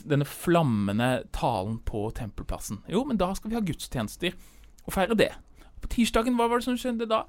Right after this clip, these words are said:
Jo, da var det jo Judas som plotta og forrådde Jesus. Og,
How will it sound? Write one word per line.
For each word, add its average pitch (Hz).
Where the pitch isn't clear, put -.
Jo, 254
da 247
var 254
det 247
jo 254
Judas 202
som 190
plotta 156
og 147
forrådde 123
Jesus. -
Og, -